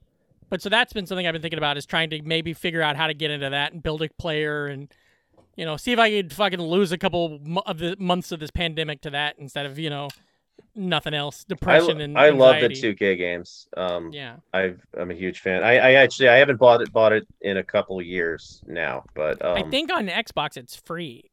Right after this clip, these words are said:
Speaker 1: eh, with the E A patch thing that I have.
Speaker 2: Oh, okay.
Speaker 1: Um, so maybe I'll try that
Speaker 2: Um,
Speaker 1: out.
Speaker 2: there's a, there's a game called Retromania coming out, which I just
Speaker 1: Mm-hmm.
Speaker 2: found out about. It's a,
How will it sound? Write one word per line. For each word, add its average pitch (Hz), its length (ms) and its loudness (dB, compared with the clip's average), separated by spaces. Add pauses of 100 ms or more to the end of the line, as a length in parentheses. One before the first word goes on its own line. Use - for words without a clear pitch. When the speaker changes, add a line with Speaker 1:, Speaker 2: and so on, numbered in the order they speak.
Speaker 1:
eh, 175 100 -10
with 165 100 -10
the 151 80 -12
E 156 220 -10
A 156 160 -8
patch 127 420 -10
thing 131 220 -14
that 127 100 -12
I 131 80 -12
have. 127 320 -16 (400)
Speaker 2:
Oh, 85 120 -6
okay. 90 120 -2
Speaker 1:
Um, 135 560 -10 (300)
so - 120 -18
maybe 156 240 -10
I'll 123 100 -10
try 131 200 -16
that - 40 -4
Speaker 2:
Um, 202 260 0
Speaker 1:
out. - 60 -20 (120)
Speaker 2:
there's 170 200 6
a, 175 140 10
there's 165 200 6
a 170 40 4
game 143 240 4
called 120 320 6
Retromania 120 760 4
coming 139 300 0
out, 143 220 2 (100)
which 110 180 -10
I 101 60 0
just 107 160 -4
Speaker 1:
Mm-hmm. 165 100 -4
Speaker 2:
found 104 160 -2
out 107 140 4
about. 110 280 2
It's 101 140 -2
a, 110 60 4